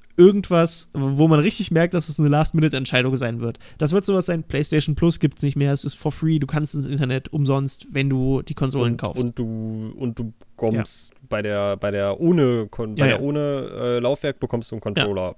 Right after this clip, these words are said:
Speaker 2: dazu.
Speaker 1: Genau, genau, das wollte ich nämlich sagen. Du, du, du kriegst halt
Speaker 2: Irgendwie
Speaker 1: einen,
Speaker 2: sowas.
Speaker 1: du kriegst einen zweiten Controller geschenkt, ähm, und du kriegst,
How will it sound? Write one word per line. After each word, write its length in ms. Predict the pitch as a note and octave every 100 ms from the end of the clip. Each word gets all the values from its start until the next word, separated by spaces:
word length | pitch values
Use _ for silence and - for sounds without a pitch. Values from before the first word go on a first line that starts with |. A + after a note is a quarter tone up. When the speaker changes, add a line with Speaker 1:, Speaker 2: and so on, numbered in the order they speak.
| _
Speaker 2:
dazu. 220 | F#2 G#3 B3
Speaker 1:
Genau, 220 | D4 A#3+
genau, 180 | G#3 D#3
das 120 | D3+
wollte 100 | F#3+
ich 40 |
nämlich 160 | F#3 E3+
sagen. 160 | D#3
Du, 100 | D3
du, 180 | C#3 D#3
du 140 | D3 C#3+
kriegst 280 | F#3 F#3
halt 80 | F#3
Speaker 2:
Irgendwie 140 | A#2+ C#3+
Speaker 1:
einen, 160 | G#2+ F2
Speaker 2:
sowas. 240 | E2 -
Speaker 1:
du 60 | D#3
kriegst 240 | G#3+ A3
einen 80 | F#3+
zweiten 260 | F3 E3+ D3
Controller 360 | C3 F3+ A3+
geschenkt, 440 | G3 - E3 E3 - - - - - -
ähm, 640 | C3+ C3 C3 B2+ B2+ B2+ - _
und 640 | C#3+ C#3 C3+ C3 B2+ - -
du 80 | C3+
kriegst, 720 | - C#3+ C3+ - - - -